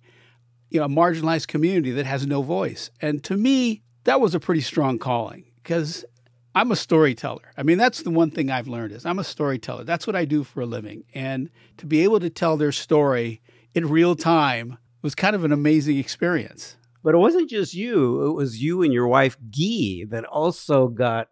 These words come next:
Speaker 2: you know, she was as much in this as, as you.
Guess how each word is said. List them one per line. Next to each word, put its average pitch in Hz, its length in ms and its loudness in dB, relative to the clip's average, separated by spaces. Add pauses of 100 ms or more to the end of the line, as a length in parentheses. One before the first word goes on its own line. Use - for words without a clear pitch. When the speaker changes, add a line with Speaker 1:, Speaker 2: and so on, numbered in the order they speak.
(180)
Speaker 2:
you 131 100 -6
know, 104 280 -8
she 214 440 -12
was 131 280 -2
as 117 160 -6
much 120 300 -2
in 120 180 0
this 120 280 -4
as, 120 220 -6
as 147 300 -6
you. 202 360 -6